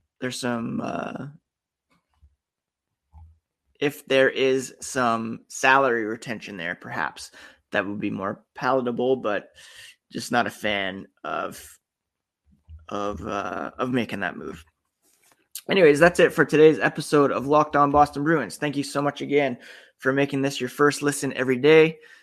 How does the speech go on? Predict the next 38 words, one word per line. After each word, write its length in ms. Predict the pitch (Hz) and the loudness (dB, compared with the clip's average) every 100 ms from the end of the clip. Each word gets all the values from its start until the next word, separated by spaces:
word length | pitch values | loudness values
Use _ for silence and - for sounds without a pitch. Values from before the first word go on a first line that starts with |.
| _ _ | _ _
Please 260 | 180 175 143 | 6 6 6
do 260 | 160 160 156 - | 6 6 4 -6
check 240 | 156 - | -8 -2
out 160 | 147 - | -2 0
the 120 | 123 | -2
Locked 480 | 123 143 139 - - _ _ 131 | 2 2 2 -12 -20 _ _ -2
On, 500 | 139 135 131 131 127 | 2 2 0 -2 -4
uh, 280 | 113 110 - | -2 -2 -2
N 100 | 151 | -2
H 180 | 151 139 | -2 -2
L 80 | 123 | -2
Fantasy 460 | - 180 170 165 | 0 -2 -2 -6
Podcast. 640 | - 156 156 185 269 - _ _ _ _ _ | -2 -2 0 -2 -4 -6 _ _ _ _ _
They've 200 | 120 117 | -6 -2
got 140 | 131 120 | 0 2
all 240 | 135 139 | 2 0
the 100 | 131 | -2
tips 380 | - - - - | -8 -10 -10 -10
you 80 | 123 | -6
need 260 | 120 110 | -6 -8
to 100 | 113 | -10
win 360 | 113 113 104 95 - | -8 -8 -8 -12 -8
your 180 | 123 113 | -6 -6
league. 420 | 113 107 107 110 _ _ _ _ _ | -6 -6 -8 -12 _ _ _ _ _
And 300 | 117 117 117 | -4 -4 -4
we'll 180 | 120 127 | -6 -6
be 40 | |
back 260 | 117 110 - | -4 -6 -6
tomorrow 460 | 120 143 151 151 135 | -4 2 4 6 4
with 180 | 123 | 2
all 140 | 156 175 | 6 6
the 80 | 156 | 6
latest 280 | 147 143 | 2 0
on 120 | 127 120 | -4 -4
the 60 | |
black 260 | 120 123 - | 0 -2 -2
and 100 | 131 | 2
gold, 320 | 185 214 | 4 4